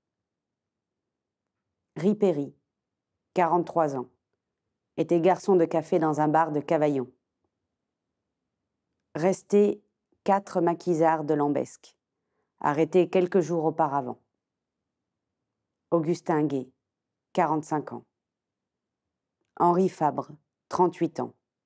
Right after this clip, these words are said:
Abel Allemand, trente-sept ans, et Lucien Roustan, trente et un ans. Nous descendîmes dans la cour de l'hôtel Splendide.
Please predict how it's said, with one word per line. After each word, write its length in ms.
Abel 340
Allemand, 360
trente-sept 520
ans, 200
et 220
Lucien 500
Roustan, 580
trente 320
et 60
un 180
ans. 80
Nous 140
descendîmes 580
dans 100
la 140
cour 260
de 80
l'hôtel 340
Splendide. 600